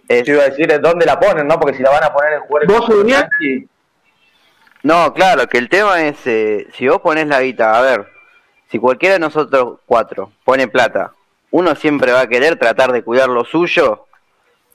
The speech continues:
Speaker 1: eh, para poder generar retorno, ¿me entendés?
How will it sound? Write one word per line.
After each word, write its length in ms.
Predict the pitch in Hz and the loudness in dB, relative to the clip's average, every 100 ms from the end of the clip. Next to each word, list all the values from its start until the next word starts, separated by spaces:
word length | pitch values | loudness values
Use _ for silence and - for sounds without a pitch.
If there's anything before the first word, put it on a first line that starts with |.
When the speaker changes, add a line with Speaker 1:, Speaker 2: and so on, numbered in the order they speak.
| _ | _
Speaker 1:
eh, 800 | - 110 104 98 95 95 92 90 - _ | -2 0 2 0 -2 -4 -6 -10 -16 _
para 300 | - 104 104 | -2 0 0
poder 240 | - 127 135 | 0 0 0
generar 400 | 135 117 127 123 | -2 0 0 0
retorno, 840 | 117 220 254 160 117 104 101 95 - | 0 2 2 0 0 -2 -4 -8 -8
¿me 100 | 104 | -4
entendés? 420 | 104 107 147 | -2 0 0